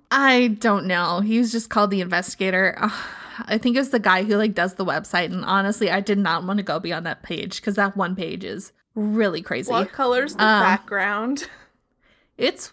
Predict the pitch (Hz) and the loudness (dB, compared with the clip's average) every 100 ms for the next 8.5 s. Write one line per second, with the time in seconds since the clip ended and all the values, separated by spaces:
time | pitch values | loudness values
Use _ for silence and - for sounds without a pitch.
0 | _ 427 427 359 233 185 190 - - - | _ 2 4 6 4 2 -2 -4 -10 -14
1 | - _ _ - 180 - 196 208 247 247 | -18 _ _ -8 -8 -4 -2 0 -2 -2
2 | 359 254 262 233 269 - 277 - 440 855 | 2 6 6 6 4 0 0 4 2 2
3 | 988 1077 1077 - _ _ _ _ _ _ | -8 -14 -18 -20 _ _ _ _ _ _
4 | _ 285 - - - 339 269 240 226 226 | _ -12 -8 -6 -2 2 2 2 0 2
5 | 208 208 - 185 180 190 190 196 190 190 | 2 2 2 2 2 0 -2 -2 -2 -4
6 | 233 247 - _ _ - 233 285 285 277 | -2 -2 -6 _ _ -2 0 0 0 2
7 | 247 214 - 240 226 262 277 359 294 233 | 2 2 0 0 4 2 2 0 0 -2
8 | - 214 220 214 | 2 4 4 0